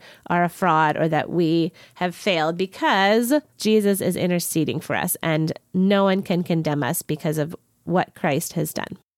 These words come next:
And then the last verse that I want to share with you, um, is Psalm ninety-four nineteen. And this is a, a verse that has encouraged me many times. It says, "When doubts filled my mind,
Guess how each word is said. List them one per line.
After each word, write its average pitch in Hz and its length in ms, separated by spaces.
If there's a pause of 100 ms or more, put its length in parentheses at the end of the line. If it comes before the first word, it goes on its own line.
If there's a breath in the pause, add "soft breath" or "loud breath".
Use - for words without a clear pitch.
(640 loud breath)
And 226 160
then 220 160
the 226 120
last 294 400
verse 226 340
that 214 120
I 196 80
want 190 140
to 196 40
share 185 220
with 185 160
you, 185 520
um, 165 280
is 175 140
Psalm 170 260
ninety-four 196 560
nineteen. 175 540
And 160 100
this 208 140
is 185 80
a, 170 340
a 180 60
verse 170 240
that - 140
has 165 160
encouraged 156 460
me 160 100
many 151 240
times. 160 300
It - 140
says, 180 300
"When 190 200
doubts 254 420
filled 240 300
my 226 180
mind, 151 440